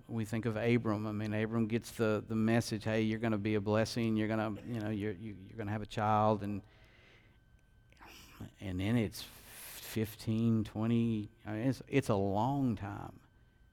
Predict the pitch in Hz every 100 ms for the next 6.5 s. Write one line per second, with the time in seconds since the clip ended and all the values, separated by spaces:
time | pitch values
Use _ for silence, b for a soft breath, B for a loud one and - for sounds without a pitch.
0 | _ _ _ _ _ _ _ 110 - 120
1 | 113 113 92 95 117 110 - - - -
2 | 127 127 117 104 95 98 - - _ -
3 | _ _ 1077 1077 1077 1077 1077 1077 1077 1077
4 | 1077 - - _ - _ _ _ _ _
5 | _ _ _ _ _ _ _ _ _ _
6 | b b b -